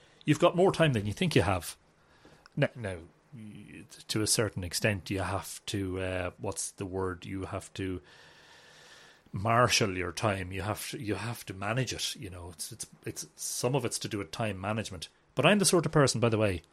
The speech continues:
you know, you get all of these executive types and all these companies who believe, "We're going to try and maximize the productivity of our workforce. We want to get more work out of them and more and more and more. How do we do that?" Do you know what's actually very important to productivity?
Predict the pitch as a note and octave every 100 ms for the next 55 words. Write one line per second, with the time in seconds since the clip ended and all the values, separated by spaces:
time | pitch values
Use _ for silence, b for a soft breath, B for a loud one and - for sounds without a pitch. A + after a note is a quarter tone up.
0 | b b b b b - G2 A#2 G2+ G#2
1 | E3 F3+ D#3 D3+ B2 A2 B2+ A#2+ - G2+
2 | - G#2+ G2 - A2 D#3+ E3 C3+ - B2+
3 | A2+ G#2 F#2 F#2+ G2+ G#2 G2 G2+ B2 D#3
4 | D3+ C#3 B2+ - B2+ B2+ A#2+ A2 A2+ A2+
5 | - F#2+ G2 G2 F#2 - - F#2+ - G2
6 | F#2 - F#2+ F2+ F2+ F2+ F2+ F#2 F2+ -
7 | F#2+ F2+ - B B B C#3 E3+ D#3+ C3+
8 | B2 A#2 B2 C3+ A#2+ A#2 - A2 G#2+ G2
9 | G2 G2+ A#2+ A#2 G2+ G#2+ G#2+ G2 G2+ G2
10 | G#2+ G2 F#2 G#2 F#2 - b b b b
11 | D#3 A3 B3+ E3 F3+ E3 C3+ C3+ A#2 A2+
12 | A2 G#2+ G2 G#2 G2 - F#2+ F#2 E2